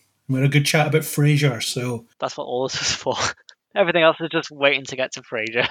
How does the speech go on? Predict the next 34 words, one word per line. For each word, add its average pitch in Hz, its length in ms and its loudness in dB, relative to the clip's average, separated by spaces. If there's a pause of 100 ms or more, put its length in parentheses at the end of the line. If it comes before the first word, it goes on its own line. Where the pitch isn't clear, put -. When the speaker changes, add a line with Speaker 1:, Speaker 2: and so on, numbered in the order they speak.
Speaker 2:
<laughs> - 120 -20
Speaker 1:
I 165 80 2
deliberately 196 480 0
put 185 160 0
it 185 80 2
as 143 100 0
the 151 80 2
last 147 300 2
item 139 240 0
for - 160 -6
that 127 200 -4
very 120 300 -4
reason. 117 460 -6 (200)
Keep 170 160 2
the 147 100 4
audience 147 360 4
waiting, 143 320 2
even 139 240 2
though 135 140 2
they 127 100 0
probably 135 280 0
haven't 143 160 0
read 135 140 -2
the 135 60 -4
show 147 220 2
notes 135 240 0
and 117 80 -6
have 120 100 -6
no 127 180 0
idea 123 240 -2
what's 135 120 -6
coming 123 260 0
up. 117 240 -6 (160)
Speaker 2:
Exactly. 120 600 -20